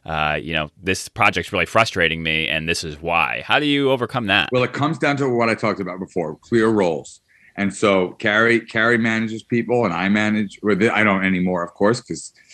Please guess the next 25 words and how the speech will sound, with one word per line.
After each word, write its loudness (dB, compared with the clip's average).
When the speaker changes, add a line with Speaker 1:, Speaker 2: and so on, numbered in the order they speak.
Speaker 2:
I'm -2
not 0
a-, -6
in 2
this -2
business 0
at 2
all, 4
but, 0
but 0
anymore. 2
But, 2
um, 2
when, 4
when 2
we 2
were 2
in 0
business 0
together, -4
Carrie 2
would 4
manage -2
some -6
people -6